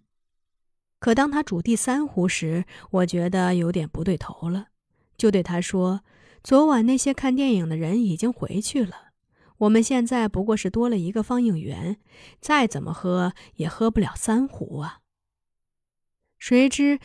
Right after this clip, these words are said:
安草儿很认真地对我说，“他们是走了，可昨晚电影上还来了好多人呢，我看男男女女、老老少少的也一大帮。我刚才去找他们也没见，不知他们昨晚都睡在哪里了。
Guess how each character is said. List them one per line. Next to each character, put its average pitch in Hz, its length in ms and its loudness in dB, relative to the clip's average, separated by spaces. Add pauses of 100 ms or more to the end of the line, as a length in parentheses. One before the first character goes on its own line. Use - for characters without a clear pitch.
(140)
安 311 260 2
草 196 180 -4
儿 208 160 2
很 165 240 -4
认 226 180 4
真 247 200 2
地 240 100 2
对 180 140 -2
我 - 160 -8
说 175 420 -4 (840)
，“他 302 160 0
们 302 120 2
是 320 280 4
走 - 220 -4
了， - 340 -12 (360)
可 - 160 4
昨 339 200 6
晚 202 240 6
电 320 260 2
影 170 240 2
上 240 180 4
还 220 160 2
来 196 200 4
了 233 100 4
好 - 240 -12
多 226 160 2
人 170 260 2
呢， 151 260 -8 (420)
我 269 120 6
看 285 280 4
男 262 180 4
男 294 240 4
女 269 140 6
女、 202 240 4
老 190 200 4
老 214 160 6
少 247 280 4
少 269 240 6
的 185 80 2
也 160 120 -4
一 165 140 -2
大 220 160 4
帮。 233 300 4 (720)
我 214 160 6
刚 254 180 6
才 277 100 4
去 277 160 4
找 135 240 0
他 226 200 2
们 220 260 4 (220)
也 208 120 4
没 170 220 2
见， 277 320 2 (480)
不 311 140 0
知 339 120 4
他 339 140 0
们 302 140 4
昨 220 120 4
晚 220 220 2
都 240 100 2
睡 311 200 2
在 277 140 4
哪 202 260 0
里 277 140 2
了。 - 260 -10